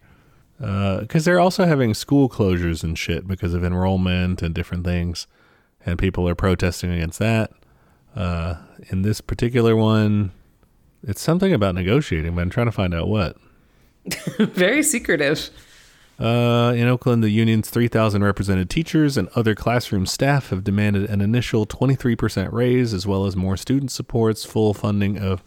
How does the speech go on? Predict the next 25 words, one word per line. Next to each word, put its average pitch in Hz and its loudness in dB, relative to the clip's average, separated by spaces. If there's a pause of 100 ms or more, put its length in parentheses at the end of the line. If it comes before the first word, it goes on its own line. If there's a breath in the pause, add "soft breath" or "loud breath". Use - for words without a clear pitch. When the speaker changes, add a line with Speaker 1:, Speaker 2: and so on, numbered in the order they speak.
(480 loud breath)
Speaker 1:
the 101 -6
Reparations 95 -2
for 90 -6
Black 98 -4
Students 110 -4
resolution, 104 0 (600 soft breath)
climate-controlled 113 0
classrooms 104 -2
for - -8
all 98 -2
students. 117 -2
<laughs> - -16
Well, - -10
fuck, - -6
it's - -14 (180)
Oakland. 107 -6
I - 0
would 202 -2
Speaker 2:
Wow. 165 0
Speaker 1:
assume 123 0
so. 113 -2 (540 loud breath)
And 101 -2
much 107 2
Speaker 2:
Yeah. 247 0
Speaker 1:
more. 160 -2